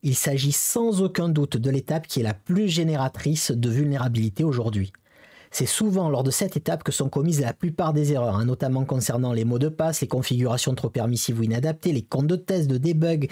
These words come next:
les restrictions par adresse I P qui seront basées sur de mauvaises variables qu'il sera possible de contourner, et cetera, et cetera.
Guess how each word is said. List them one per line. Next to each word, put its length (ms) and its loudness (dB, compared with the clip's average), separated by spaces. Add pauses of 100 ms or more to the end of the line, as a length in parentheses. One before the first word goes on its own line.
(240)
les 120 0
restrictions 600 -2
par 160 0
adresse 320 0
I 60 -2
P 160 -2
qui 100 -6
seront 200 -2
basées 260 0
sur 160 -2
de 80 0
mauvaises 440 2
variables 360 0
qu'il 120 -4
sera 160 -2
possible 360 0
de 40 0
contourner, 520 0 (340)
et 80 -14
cetera, 440 0
et 40 -2
cetera. 400 -4